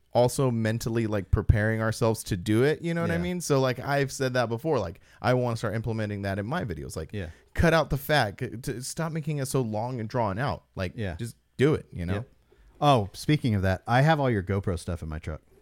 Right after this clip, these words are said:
Speaker 1: Oh, my little bag?
Speaker 2: Yep.
Speaker 1: Oh.
Speaker 2: It was,
Speaker 1: <laughs>
Speaker 2: it was under the seat, and I was like, "I need to tell Frank." And then I, they never told you, and I was like, Well, he hasn't used his GoPro
Speaker 1: Oh, wait.
Speaker 2: 'cause he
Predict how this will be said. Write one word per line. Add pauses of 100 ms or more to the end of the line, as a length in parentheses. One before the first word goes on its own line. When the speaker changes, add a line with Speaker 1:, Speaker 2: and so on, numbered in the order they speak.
(720)
Speaker 1:
Oh,
my
little
bag? (140)
Speaker 2:
Yep. (360)
Speaker 1:
Oh. (140)
Speaker 2:
It
was,
Speaker 1:
<laughs>
Speaker 2:
it
was
under
the
seat,
and
I
was
like, (360)
"I
need
to
tell
Frank."
And
then
I,
they
never
told
you,
and
I
was
like,
Well,
he
hasn't
used
his
GoPro
Speaker 1:
Oh,
wait.
Speaker 2:
'cause
he